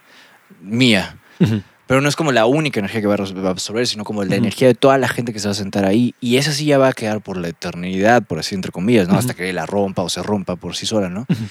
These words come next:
Speaker 1: Pero esa misma energía y la manera en cómo la distribuyes dentro de un cuarto es también cómo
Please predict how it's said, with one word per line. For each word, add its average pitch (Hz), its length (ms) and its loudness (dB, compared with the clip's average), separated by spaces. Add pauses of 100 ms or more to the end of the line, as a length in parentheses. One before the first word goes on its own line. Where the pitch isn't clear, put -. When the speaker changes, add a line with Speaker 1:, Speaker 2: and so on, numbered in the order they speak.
(440)
Speaker 1:
Pero 143 140 4
esa 175 180 2
misma 185 260 2
energía 147 640 4 (120)
y 120 200 -4
la 113 160 -2
manera 117 380 2
en 165 80 0
cómo 147 340 2
la 113 300 4
distribuyes 117 720 2
dentro 123 280 0
de 123 60 2
un 120 140 -4
cuarto 107 580 0
es 139 160 -2
también 127 360 -2
cómo 131 380 0